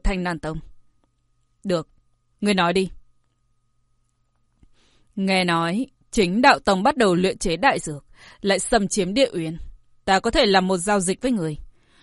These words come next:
Hội cốt sử của chúng ta có thể phái cao thủ đến tiêu diệt chính đạo tông, bảo toàn địa uyên. Đồng thời, không bao lâu sau, Đại Càn sẽ toàn quân tấn công Hạc Thành. Đến lúc đó, cả Giang Châu chính là của Đại Càn.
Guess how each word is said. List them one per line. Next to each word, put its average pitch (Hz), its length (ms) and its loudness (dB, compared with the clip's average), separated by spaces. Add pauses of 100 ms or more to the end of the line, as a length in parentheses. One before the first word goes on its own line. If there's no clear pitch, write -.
(140)
Hội - 260 0
cốt 320 140 2
sử 220 220 2
của 185 120 0
chúng 180 220 -2
ta 208 140 4
có 202 100 0
thể 214 160 0
phái 170 240 -2
cao 254 200 4
thủ 214 200 0
đến 170 160 -4
tiêu 262 180 4
diệt 185 240 -2
chính 185 200 -6
đạo 247 160 4
tông, 160 260 -6 (260)
bảo 190 260 0
toàn 180 300 0
địa 185 140 -4
uyên. 170 240 -6 (640)
Đồng 190 280 0
thời, 160 280 -4 (500)
không 226 260 2
bao 190 140 8
lâu 185 160 4
sau, 165 300 -6 (260)
Đại 190 260 -2
Càn 196 240 0
sẽ 233 140 -4 (120)
toàn 202 220 2
quân 208 260 0
tấn 185 320 -6
công 269 240 4 (240)
Hạc - 300 -4
Thành. 160 180 -8 (800)
Đến 185 240 0
lúc 233 220 2
đó, 156 340 -6 (260)
cả 180 180 4
Giang 196 280 0
Châu 208 160 0
chính 214 260 -2
là 294 80 2
của 220 160 2
Đại 190 180 2
Càn. 147 280 -10